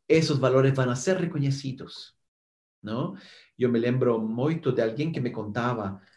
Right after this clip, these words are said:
eh, recientemente también, de una empresa en cual, eh, él era, era, o este empresario era o único, era una fam-, era una empresa familiar, todo el mundo brigando porque la familia estaba brigando,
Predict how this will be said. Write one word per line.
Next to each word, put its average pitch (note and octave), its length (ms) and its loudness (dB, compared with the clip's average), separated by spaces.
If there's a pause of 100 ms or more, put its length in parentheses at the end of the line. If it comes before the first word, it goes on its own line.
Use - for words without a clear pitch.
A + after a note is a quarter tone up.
eh, G#2 240 -2
recientemente B2 640 -4
también, G2 500 -6 (320)
de A2+ 220 0
una A#2 160 0
empresa B2 520 0
en A#2+ 140 -4
cual, B2 540 0 (160)
eh, A2 300 -2
él C3 140 4
era, B2+ 460 2
era, A#2+ 420 0
o C#3 200 4
este C#3+ 240 0
empresario C3+ 680 0
era D3 440 0
o C3 60 2
único, C3+ 840 0 (880)
era D3 120 0
una D#3 180 0
fam-, - 200 -2
era D3+ 100 2
una C#3+ 100 0
empresa C3+ 260 -4
familiar, A2+ 580 -6
todo D#3+ 180 4
el C#3+ 60 4
mundo C#3+ 160 4
brigando B2 440 -4
porque C3 200 -10
la G2+ 120 -6
familia C3+ 680 -2
estaba A2+ 300 -6
brigando, G#2+ 580 -6